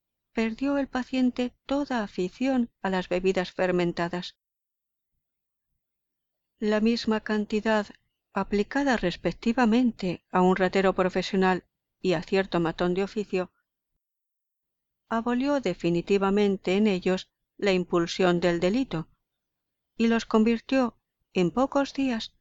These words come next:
en personas morigeradas e inofensivas. Con parecido tratamiento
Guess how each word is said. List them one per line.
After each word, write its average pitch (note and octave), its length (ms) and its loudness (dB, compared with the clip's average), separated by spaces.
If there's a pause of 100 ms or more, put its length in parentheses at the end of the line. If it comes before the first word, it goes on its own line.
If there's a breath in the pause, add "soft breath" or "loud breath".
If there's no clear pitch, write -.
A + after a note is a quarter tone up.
(320)
en F#3 160 2
personas F#3 640 0
morigeradas F3+ 1120 -2
e F3+ 100 0
inofensivas. F3 840 -2 (2750)
Con G3 220 0
parecido G#3 560 0
tratamiento G3 840 2